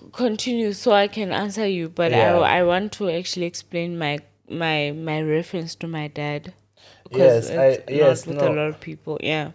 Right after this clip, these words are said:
Speaker 2: Yes, I know. I'm, I'm, like, before I continue, I'm not discrediting what you were
Speaker 1: Mm.
Speaker 2: saying.
Speaker 1: No, no, no,
Speaker 2: Like,
Speaker 1: I'm not saying that. I
Speaker 2: yeah.
Speaker 1: was saying, like,
Speaker 2: Like,
Speaker 1: continue so I can explain as
Speaker 2: yeah,
Speaker 1: well.
Speaker 2: like,
Speaker 1: Mm.
Speaker 2: you know,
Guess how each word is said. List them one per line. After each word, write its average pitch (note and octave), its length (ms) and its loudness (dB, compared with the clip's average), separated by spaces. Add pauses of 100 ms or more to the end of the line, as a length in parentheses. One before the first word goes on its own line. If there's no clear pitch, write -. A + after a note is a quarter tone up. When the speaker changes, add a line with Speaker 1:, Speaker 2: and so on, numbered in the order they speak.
(260)
Speaker 2:
Yes, B2 320 2
I B2+ 160 4
know. C3 480 2
I'm, B2+ 260 -2
I'm, C3+ 200 0 (340)
like, C3+ 240 2
before C3+ 220 0
I D3 60 4
continue, A2+ 460 -4
I'm A2 140 -4
not A#2+ 280 -4
discrediting G#2 580 -10
what F#2+ 160 -4
you F3+ 120 -4
were F3+ 140 -2
Speaker 1:
Mm. D#3 100 -2
Speaker 2:
saying. D#3+ 360 -6 (340)
Speaker 1:
No, A#3+ 180 8
no, A#3+ 140 6
no, A3 200 8
Speaker 2:
Like, G3 120 4
Speaker 1:
I'm G3+ 60 0
not A3+ 140 0
saying F#3+ 280 -2
that. E3+ 300 -2
I - 80 2
Speaker 2:
yeah. - 220 8
Speaker 1:
was - 100 -4
saying, F#3+ 220 -8 (120)
like, E3+ 220 -8
Speaker 2:
Like, E3 100 0 (120)
Speaker 1:
continue F#3+ 180 -2
so F#3 140 -6
I F3 40 -6
can F3 280 -10
explain F3 520 -12
as E3+ 140 -10
Speaker 2:
yeah, B2+ 220 4
Speaker 1:
well. B2 100 -2
Speaker 2:
like, C3+ 220 8
Speaker 1:
Mm. G2 180 -10
Speaker 2:
you C3+ 160 0
know, C#3+ 380 -2